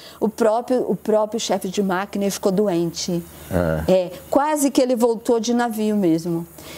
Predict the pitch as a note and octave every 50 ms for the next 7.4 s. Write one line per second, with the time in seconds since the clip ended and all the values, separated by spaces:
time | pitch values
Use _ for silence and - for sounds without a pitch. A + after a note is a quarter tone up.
0 | - - - A3+ A3 A3 G#3 - - A3+ A3 G#3+ G#3+ G#3 G#3 G#3 G#3+ G#3+ - -
1 | - G3+ G3+ G2 F#2+ A3 A#3 A#3 - B3 A3 G#3+ G#3+ F3 E3+ D#3+ - G#3 E3 D3+
2 | F#3 F3 E3+ - - - F#3+ G3 F#3 E3+ D#3+ F3 F#3 F#3 F#3 F3+ B2+ D3+ G3 F#3+
3 | D3+ F3 F3 F#3+ F#3+ F3 G3 G3 G#3+ G#3 G3 B3 C4 A3+ G3+ G3 F#3+ G#3 G3 G3
4 | - F#3 - F2 E2+ E2 - F2+ F2+ E2+ D#2+ E2 - - G#3+ A#3+ B3+ B3 - C4+
5 | B3 - C4 A#3+ A3+ - - - - A#3 A3 A3 A3+ A3 - - A#3 G#3 G#3+ G#3+
6 | A3 G#3+ - A#3+ A3+ A3+ A#3 B3+ C4 B3+ - A3+ G3+ - G#3+ G3+ G3+ - E3+ C#3
7 | F3 E3+ E3+ E3+ E3+ F3+ G#3+